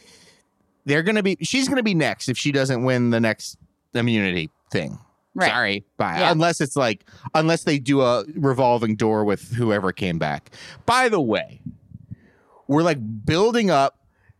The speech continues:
Speaker 1: Someone's voted out and there's still, like, twenty minutes left in the episode.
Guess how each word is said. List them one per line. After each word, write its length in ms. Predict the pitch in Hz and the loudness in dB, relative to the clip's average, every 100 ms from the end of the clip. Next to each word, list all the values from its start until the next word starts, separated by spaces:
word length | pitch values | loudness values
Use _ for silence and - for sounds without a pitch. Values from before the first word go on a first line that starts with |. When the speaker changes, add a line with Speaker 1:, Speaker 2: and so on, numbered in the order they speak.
| _ _ | _ _
Speaker 1:
Someone's 320 | - 226 262 | -4 0 0
voted 340 | 220 175 185 170 | 2 2 2 2
out 240 | 180 185 | 2 2
and 80 | 170 | 0
there's 120 | 156 | -2
still, 200 | - 190 | 0 -2
like, 300 | 185 185 147 _ _ _ _ - | 2 0 -2 _ _ _ _ -8
twenty 480 | - 156 151 170 165 | -4 0 2 4 4
minutes 380 | 151 147 131 | 2 0 -2
left 260 | 139 135 131 | 0 0 0
in 80 | 147 | 0
the 140 | 120 113 | 2 0
episode. 600 | 117 151 170 170 185 | 0 -2 0 2 0